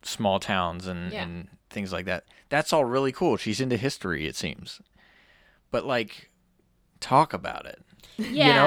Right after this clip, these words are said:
Speaker 1: know, like,
Speaker 2: Yeah.
Speaker 1: she,
Speaker 3: Yeah.
Speaker 1: that stuff is important to her as a person. And it's not just there to move this guy along.
Speaker 3: Right.
Speaker 2: Mm-hmm.
Speaker 1: She, she had,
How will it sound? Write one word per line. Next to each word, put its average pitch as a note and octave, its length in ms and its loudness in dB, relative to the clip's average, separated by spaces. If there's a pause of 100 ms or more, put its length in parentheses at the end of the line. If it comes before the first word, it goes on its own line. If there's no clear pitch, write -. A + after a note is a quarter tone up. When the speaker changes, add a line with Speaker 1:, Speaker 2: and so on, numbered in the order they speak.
(160)
Speaker 1:
know, C#3+ 80 4
like, D3 140 8
Speaker 2:
Yeah. D3 180 -4 (160)
Speaker 1:
she, - 240 -4
Speaker 3:
Yeah. D#3 200 0 (520)
Speaker 1:
that C#3+ 240 4
stuff D#3 260 4
is C3 100 0
important B2 460 0
to A2+ 140 -2
her A#2+ 420 6
as G#2+ 180 0
a G#2 60 -2
person. - 640 -4 (480)
And C#3 140 -2
it's - 180 -4
not C#3+ 220 4
just A#2 260 -2
there A#2+ 240 4
to G#2+ 460 2
move A2+ 240 -2
this G#2 200 -4
guy G2+ 220 4
along. F#2 560 0
Speaker 3:
Right. G3+ 320 -6 (120)
Speaker 2:
Mm-hmm. F#3+ 140 -12
Speaker 1:
She, C#3+ 520 -2
she B2 240 -4
had, B2+ 260 4